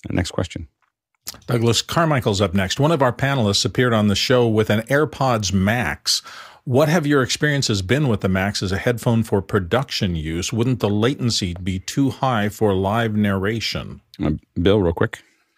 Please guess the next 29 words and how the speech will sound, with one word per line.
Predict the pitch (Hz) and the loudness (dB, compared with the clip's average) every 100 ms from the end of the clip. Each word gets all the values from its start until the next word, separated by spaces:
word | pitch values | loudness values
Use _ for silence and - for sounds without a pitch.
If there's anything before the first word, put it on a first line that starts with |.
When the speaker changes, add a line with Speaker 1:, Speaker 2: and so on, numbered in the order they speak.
| - - | -20 -4
Speaker 2:
Yeah, | 175 185 143 | 2 4 4
the, | 170 | 2
the, | 165 156 - | 2 2 4
it's | 160 | 2
the | - 156 | 4 4
latency | 185 202 220 240 202 | 4 2 2 2 2
thing | 196 190 180 | 4 2 2
doesn't | 151 190 214 - - | 2 4 4 2 -2
appear | - 220 233 | 0 2 4
to | |
be | 165 | 4
a | 147 | 2
problem. | - 170 160 135 | 2 2 2 2
And | |
I | 135 | 2
say | 160 185 | 4 4
that | 143 | 4
I | 147 | 4
don't | 202 | 4
have | 196 | 4
a | 156 | 4
Max, | 131 185 175 - | 4 2 0 -2
but | 127 | 2
I | 127 | 2
do. | 123 160 202 - | 2 2 0 0
I | 135 | 0
did | 127 196 | 2 2
just | 165 160 170 - | 2 2 0 0
use | 147 151 135 | 4 4 4